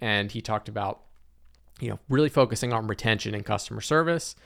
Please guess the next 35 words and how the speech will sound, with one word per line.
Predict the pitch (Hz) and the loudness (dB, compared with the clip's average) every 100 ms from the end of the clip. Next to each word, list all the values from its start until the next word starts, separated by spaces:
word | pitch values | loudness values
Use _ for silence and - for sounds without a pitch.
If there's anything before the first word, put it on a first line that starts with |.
| - - - - | -20 -20 -10 0
and | 120 117 113 110 | 4 4 2 0
referrals | 113 - 123 113 110 | -2 2 2 4 2
as | 113 113 | 0 -2
a | 113 | -2
way | 110 | -2
to | 92 | -4
scale. | 101 - 101 113 - - - - - - - _ - _ | -6 -8 -10 -10 -18 -20 -20 -20 -20 -20 -20 _ -20 _
Second | - - 165 160 | -4 0 0 2
question | 123 - 117 | 0 0 -2
I | |
had | 107 113 110 113 | 0 2 0 0
was | 110 101 | 0 -2
advice | 113 113 117 113 | -4 0 0 0
on | 127 110 | -4 -4
hiring | 104 110 101 | -2 0 -2
talent | 104 139 139 143 139 135 | -4 -2 0 0 -2 -4
and | 117 110 | -6 -2
how | 117 110 | 0 0
to | 107 | 0
kind | - 113 | -4 -2
of | 107 104 - _ 135 | -2 -4 -10 _ -10
deal | - 127 123 | -2 2 2
with | 120 117 | 0 -2
freelancers | - 120 117 110 101 113 107 107 101 - | -2 0 0 -2 -2 -2 -2 -4 -8 -8
and, | 117 104 104 104 - _ | -2 0 0 -4 -12 _
and | 117 107 | -8 -6
give | - 110 | -6 -2
up | 104 | -2
control. | - 104 110 101 101 | -4 -6 -4 -2 -4
And | 110 | -4
this | 131 | -4
was | 160 123 | -2 -4
really, | 110 117 117 | -4 0 0
really | 113 107 107 104 | 0 -2 -2 -4
significant | - 110 - 101 107 - 104 - | -6 -8 -6 -6 -6 -10 -12 -14